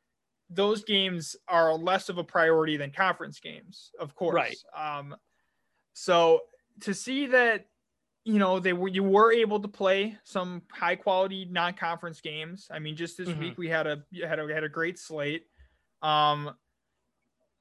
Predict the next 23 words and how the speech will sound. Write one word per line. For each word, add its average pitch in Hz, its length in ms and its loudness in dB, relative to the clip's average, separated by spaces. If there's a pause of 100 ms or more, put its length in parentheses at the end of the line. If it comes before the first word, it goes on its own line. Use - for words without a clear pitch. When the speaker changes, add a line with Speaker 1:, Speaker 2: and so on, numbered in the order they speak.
(920)
Speaker 1:
with 185 200 -4
conference 208 420 0
play 196 500 2
on 180 220 2
the 190 80 0
horizon 175 560 2
for, 160 400 0
and 151 140 -2
already 185 180 4
beginning 160 640 -4
for 156 160 0
a 147 80 6
lot 160 180 4
of 147 160 -2
conferences, 156 800 -6
uh, 147 80 -6
Speaker 2:
Right, 147 300 -2
yeah. 160 80 -16 (280)
Speaker 1:
you 180 200 -6
know, 170 100 0
you 180 220 0
have 180 240 0
to, 175 320 -2